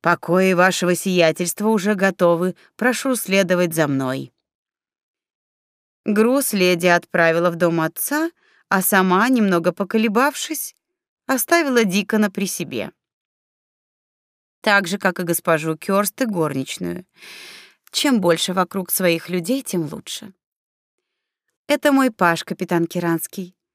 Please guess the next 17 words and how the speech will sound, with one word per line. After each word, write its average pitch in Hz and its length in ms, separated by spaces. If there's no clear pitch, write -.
Я 254 160
не 233 100
могу 208 280
обходиться 185 580
без 170 220
его 165 220
услуг". - 540
Повеселевший 208 800
Дикон 208 500
вызывающе 175 760
глянул 175 440
на 190 100
капитана. 160 640
Ванну 262 560
леди 190 240
пришлось 175 540
ждать, 156 520